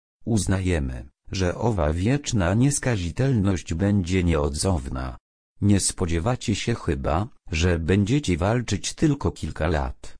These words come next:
a potem koniec? Chyba nie przypuszczacie, że tym razem będziecie potrafili się poddać i złożyć zbroję? Jeszcze nie, drodzy przyjaciele,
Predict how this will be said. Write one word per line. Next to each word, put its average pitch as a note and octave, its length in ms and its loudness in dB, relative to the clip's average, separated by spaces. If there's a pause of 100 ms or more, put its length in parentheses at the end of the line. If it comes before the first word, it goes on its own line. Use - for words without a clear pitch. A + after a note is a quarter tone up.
(140)
a F2+ 120 0
potem G2+ 520 2
koniec? F#2 580 -2 (420)
Chyba C3 360 2
nie C3+ 200 2
przypuszczacie, - 920 -4 (240)
że E2 160 0
tym F#2 260 2
razem G2 500 2
będziecie G#2+ 560 2
potrafili A#2 720 -2
się G#2+ 180 2
poddać D#2+ 800 0
i E2 100 -4
złożyć A#2 760 0
zbroję? E2+ 600 0 (460)
Jeszcze A#2 460 2
nie, E2+ 380 4 (240)
drodzy F2+ 460 0
przyjaciele, G2 840 0